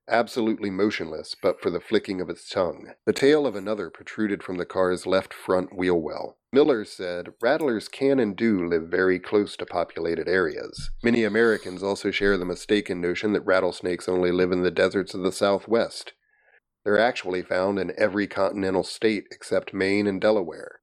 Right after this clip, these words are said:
The eastern diamondback rattlesnake is the largest and most deadly of snakes within the United States.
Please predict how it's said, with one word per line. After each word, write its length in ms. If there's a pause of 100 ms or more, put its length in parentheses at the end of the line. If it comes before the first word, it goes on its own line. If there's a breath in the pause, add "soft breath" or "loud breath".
The 80 (100)
eastern 340
diamondback 600
rattlesnake 680
is 180
the 80
largest 500
and 120
most 240
deadly 320
of 120
snakes 400
within 280
the 80
United 440
States. 640